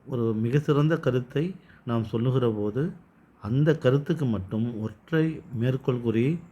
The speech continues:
விட வேண்டும் என்பதை நாம் தெரிந்து கொள்ள வேண்டும். இரட்டை மேற்கோள் குறி அப்படின்னா, இப்போ "காலையில் எழுந்து படி" என ஆசிரியர் கூறினார்.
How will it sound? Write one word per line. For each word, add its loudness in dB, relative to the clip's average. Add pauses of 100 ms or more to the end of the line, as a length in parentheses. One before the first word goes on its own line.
(640)
விட 2
வேண்டும் 0 (240)
என்பதை -2
நாம் 0
தெரிந்து -2
கொள்ள -4
வேண்டும். -12 (760)
இரட்டை 2
மேற்கோள் 2
குறி 0
அப்படின்னா, -2 (840)
இப்போ -4
"காலையில் 4
எழுந்து 2
படி" 0 (120)
என -2
ஆசிரியர் -2
கூறினார். -6